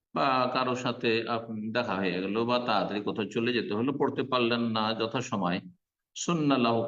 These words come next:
কাযাহু", তাহলে এই সুন্নতগুলি কাজা করা সুন্নত। নবী সাল্লাল্লাহু আলাইহি ওয়াসাল্লাম যেহেতু নিয়মিত এই সুন্নতগুলি আদায় করতেন, এই জন্য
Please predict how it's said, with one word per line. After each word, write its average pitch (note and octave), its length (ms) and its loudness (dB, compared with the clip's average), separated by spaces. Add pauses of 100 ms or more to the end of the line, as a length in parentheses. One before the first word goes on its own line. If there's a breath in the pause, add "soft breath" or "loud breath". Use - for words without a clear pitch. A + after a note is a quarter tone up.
কাযাহু", G2+ 520 0
তাহলে A#2 480 0 (140)
এই A2+ 340 -2
সুন্নতগুলি G#2+ 760 -4
কাজা G2 340 -2
করা F#2+ 260 -2
সুন্নত। E2+ 440 -6
নবী F2 40 -4
সাল্লাল্লাহু F2+ 160 -2
আলাইহি E2+ 180 -4
ওয়াসাল্লাম F#2 540 -4
যেহেতু F2+ 300 -6
নিয়মিত D#2+ 420 -10
এই B2+ 220 -6
সুন্নতগুলি F#2 520 -4
আদায় B2+ 320 -2
করতেন, A#2+ 300 -6
এই F#2 100 -2
জন্য G2+ 360 -2